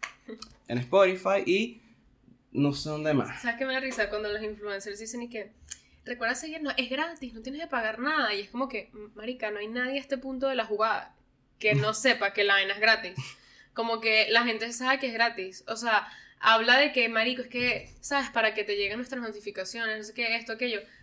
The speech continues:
Speaker 2: pero no porque es gratis, como que
Speaker 1: ¿Sabes que yo tengo, yo tengo un cuentico así con esa... Que, que va por lo mismo, como que en esa actitud de marica, eso ya no es noticia.
Speaker 2: <laughs>
Speaker 1: Vacílate esto, esto me pasó la semana pasada.
Speaker 2: Ok.
Speaker 1: Estaba, mm, no, por ahí y llamó un pana.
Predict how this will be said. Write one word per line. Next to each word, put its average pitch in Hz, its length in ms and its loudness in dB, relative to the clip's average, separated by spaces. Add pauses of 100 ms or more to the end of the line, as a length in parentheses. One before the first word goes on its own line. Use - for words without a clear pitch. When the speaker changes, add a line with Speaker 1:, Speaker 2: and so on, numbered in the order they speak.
(140)
Speaker 2:
pero 220 160 -4
no 208 160 -4
porque 240 240 -4
es 277 80 -4
gratis, 269 420 -2
como 208 280 -8
que 202 240 -2
Speaker 1:
¿Sabes 139 160 -2
que 170 80 4
yo 165 100 8
tengo, 143 340 4
yo 131 120 2
tengo 139 180 2
un 156 80 2
cuentico 170 400 2
así 170 240 -4
con 175 180 -4
esa... 170 480 0 (280)
Que, 127 180 -2
que 135 80 0
va 117 100 2
por 147 140 0
lo 165 80 4
mismo, 151 240 2
como 123 180 -2
que 120 60 -8
en 120 60 -4
esa 117 160 -10
actitud 123 320 -6
de 120 60 -4
marica, 113 360 -8 (300)
eso - 200 -10
ya 120 80 -2
no 127 60 0
es 131 60 -2
noticia. 131 420 -6 (160)
Speaker 2:
<laughs> 427 1000 0
Speaker 1:
Vacílate 131 560 4
esto, 123 340 -2
esto 123 200 -6
me 151 120 2
pasó 156 400 2
la 135 100 2
semana 120 240 0
pasada. 123 480 -2 (160)
Speaker 2:
Ok. - 160 -8 (340)
Speaker 1:
Estaba, 123 1000 4
mm, 117 240 -2 (160)
no, 120 260 -2
por 147 160 4
ahí 180 180 4 (140)
y - 80 -4
llamó 143 180 2
un 123 100 -2
pana. 139 320 -2